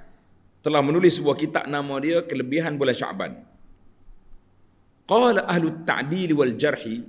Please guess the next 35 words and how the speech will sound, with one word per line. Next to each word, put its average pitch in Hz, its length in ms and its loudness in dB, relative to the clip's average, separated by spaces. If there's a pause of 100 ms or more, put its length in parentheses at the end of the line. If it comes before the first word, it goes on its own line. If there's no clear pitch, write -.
(160)
ulama 135 320 -4
hadis 120 480 -4
yang 107 160 -8
pakar 135 400 -2
dalam 123 220 0
bidang 123 320 -2
penilai 127 280 0
hadis, 127 480 -2 (720)
dia 120 160 0
kata, 127 240 0
"Laisa 123 400 0
fi 120 160 -4
hadisin 123 560 0
nisfi 123 320 -2
min 117 80 0
Sya'ban 117 480 0
hadisun 127 640 -2
yasih." 107 320 -4 (1200)
Tidak 117 240 -2
ada 127 160 0
hadis 127 560 -4
yang 120 160 -2
sahih 131 400 -4
tentang 117 400 -6
kelebihan 120 400 -6
malam 135 320 -2
nisfu 113 160 -8
Sya'ban. 78 400 -8 (1040)
Itu 131 320 -4
ulama 147 320 2
mutaqaddimun 143 720 -2
semua 147 240 -4
kata 127 240 -4
lagu 101 240 -8
tu. - 80 -20